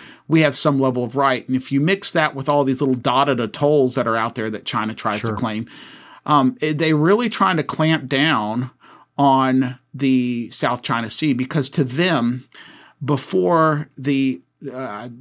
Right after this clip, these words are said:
Speaker 1: the, the hundred years that they want to forget inside of their history, um, they really held power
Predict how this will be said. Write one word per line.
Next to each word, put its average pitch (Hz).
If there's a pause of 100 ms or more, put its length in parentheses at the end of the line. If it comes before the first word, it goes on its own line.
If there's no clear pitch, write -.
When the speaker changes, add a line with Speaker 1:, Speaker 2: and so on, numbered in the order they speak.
Speaker 1:
the, 123
the 113 (220)
hundred 151
years 143
that 117
they 127
want 139
to 135
forget 131 (480)
inside 131
of 110
their 104
history, 113 (440)
um, 120 (140)
they 143
really 156
held 147
power 120